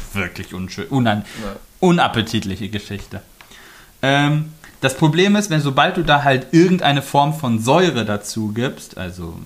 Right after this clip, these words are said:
Speaker 1: selbst wenn es was ist wie Essig oder Zitronensäure oder sowas, äh, dann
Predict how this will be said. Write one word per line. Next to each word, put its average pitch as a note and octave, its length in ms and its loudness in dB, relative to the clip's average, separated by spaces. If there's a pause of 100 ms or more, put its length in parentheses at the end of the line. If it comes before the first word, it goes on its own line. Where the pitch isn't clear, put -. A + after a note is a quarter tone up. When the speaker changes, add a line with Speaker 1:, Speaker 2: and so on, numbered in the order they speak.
(200)
Speaker 1:
selbst C3 260 -2
wenn B2 100 -2
es A2+ 100 -8
was A2+ 140 -6
ist A2+ 140 -8
wie G#2 140 -6
Essig G#2+ 340 -8
oder G2 220 -6
Zitronensäure G2+ 760 -4
oder G2 260 -6
sowas, G#2 420 -4 (680)
äh, B2+ 280 0
dann D#3+ 540 0